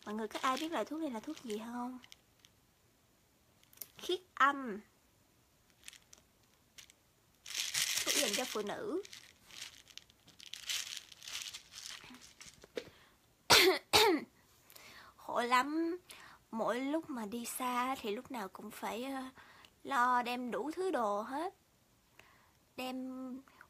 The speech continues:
quần áo theo nè, rồi, à, đem đồ diễn theo nè, đồ make up theo nè, rồi còn phải đem theo mà vô số những cái loại thuốc để trường hợp mà mình bệnh á, thì có thể, ờ, phải uống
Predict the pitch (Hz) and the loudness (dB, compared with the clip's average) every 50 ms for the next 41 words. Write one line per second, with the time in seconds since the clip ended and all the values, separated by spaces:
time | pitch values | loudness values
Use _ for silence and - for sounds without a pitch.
0 | _ _ _ - 226 208 202 180 - - - 240 247 269 277 311 370 427 403 349 | _ _ _ -8 -6 -4 -4 -6 -6 -6 -6 -4 -4 -4 -4 -4 -4 -4 -4 -4
1 | 320 277 269 269 277 277 269 240 214 196 202 - - - - - - - _ _ | -4 -4 -2 -2 -2 -2 -4 -4 -6 -6 -8 -12 -16 -20 -20 -20 -20 -20 _ _
2 | - 220 208 190 190 190 185 196 190 - 240 254 262 262 233 226 190 175 180 175 | -10 -8 -8 -8 -8 -8 -8 -8 -8 -8 -8 -6 -6 -4 -4 -4 -4 -6 -6 -8
3 | 95 90 - - 285 320 359 339 339 311 302 294 285 294 294 285 269 226 202 214 | -10 -12 -10 -8 -8 -8 -6 -4 -2 -2 0 0 -2 -2 -2 -4 -4 -4 -6 -8
4 | - - - - - - _ _ _ _ - 202 - 240 247 269 269 - _ - | -10 -14 -20 -20 -20 -20 _ _ _ _ -10 -10 -8 -8 -10 -14 -16 -12 _ -8
5 | - - - _ - 294 277 269 269 269 269 269 262 240 214 214 214 - - - | -8 -8 -10 _ -8 -6 -4 -4 -4 -4 -4 -4 -4 -6 -6 -8 -10 -12 -18 -20
6 | _ - - - _ _ _ - 208 - - 208 190 214 - - 240 247 277 269 | _ -20 -20 -20 _ _ _ -18 -14 -12 -10 -10 -10 -12 -12 -12 -8 -4 -4 -4
7 | 262 269 262 269 269 262 262 262 247 247 233 226 220 254 262 269 262 - - 277 | -4 -4 -6 -6 -4 -4 -4 -4 -4 -4 -4 -2 0 0 0 0 -2 -4 -2 0
8 | 269 294 339 339 311 247 285 285 277 233 190 185 - - - 269 320 - - - | 2 2 2 0 -2 -4 -4 -4 -2 -2 -4 -6 -6 -8 -6 -6 -6 -6 -8 -10
9 | 262 247 - - 214 202 208 208 208 196 - - 196 202 196 196 190 180 - 226 | -12 -10 -10 -10 -8 -8 -8 -6 -6 -6 -6 -6 -8 -8 -6 -6 -6 -8 -8 -10
10 | - - 190 196 226 262 294 311 - - 214 - - - 285 - 233 196 175 202 | -10 -8 -6 -6 -6 -6 -8 -8 -6 -8 -8 -6 -6 -8 -10 -8 -8 -6 -6 -6
11 | 247 277 - - - - - - - - _ - - 220 220 220 220 220 214 - | -8 -8 -12 -16 -20 -20 -20 -20 -20 -20 _ -10 -6 -4 -2 -2 -2 -4 -4 -4
12 | 220 202 - - 262 285 311 349 392 415 427 427 | -6 -4 -4 -4 -4 -4 -4 -4 -4 -4 -4 -6